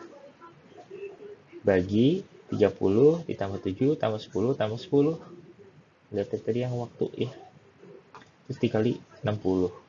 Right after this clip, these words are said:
Sama dengan dua ratus tujuh puluh satu koma delapan kilokalori per jam. Kalau metabolisme basalnya gimana? Enam puluh empat.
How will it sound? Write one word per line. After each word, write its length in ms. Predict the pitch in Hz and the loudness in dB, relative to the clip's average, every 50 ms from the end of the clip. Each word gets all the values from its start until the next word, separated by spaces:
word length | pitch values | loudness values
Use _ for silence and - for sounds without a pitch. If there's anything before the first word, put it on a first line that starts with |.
| _ _ _ _ | _ _ _ _
Sama 160 | - 107 101 | -6 -4 -2
dengan 240 | 98 110 123 143 143 | 0 0 2 4 4
dua 160 | 131 113 107 | 4 4 2
ratus 160 | - - - | 0 -6 -6
tujuh 160 | 101 101 98 | -4 -2 -2
puluh 80 | 101 107 | -2 -2
satu 160 | - - - | -4 -2 -4
koma 240 | 117 - 113 107 104 | -2 -2 0 0 0
delapan 240 | 101 92 - 101 107 | 0 0 -2 -2 -4
kilokalori 480 | - - 90 90 - 90 95 95 92 | -2 -2 -2 0 0 -2 -2 -2 -4
per 240 | - - - - 90 | -6 -8 -6 -6 -2
jam. 240 | 92 92 82 87 - | 0 0 0 0 -2
Kalau 640 | - 349 320 311 339 320 320 320 104 104 107 110 107 | -4 -4 -2 2 2 4 8 10 12 10 10 8 4
metabolisme 560 | 107 107 107 107 107 104 104 101 107 113 107 | -2 -2 -2 -2 0 0 0 -2 -2 -2 0
basalnya 400 | 101 98 - - 120 143 156 156 | 0 0 0 0 -2 0 0 0
gimana? 320 | 151 147 156 160 151 151 | 0 0 0 0 0 0
Enam 200 | 151 - - - 110 | 0 0 -2 0 0
puluh 160 | 113 107 440 - - | 0 0 0 -2 -4
empat. 240 | 453 101 95 - | -2 0 0 -2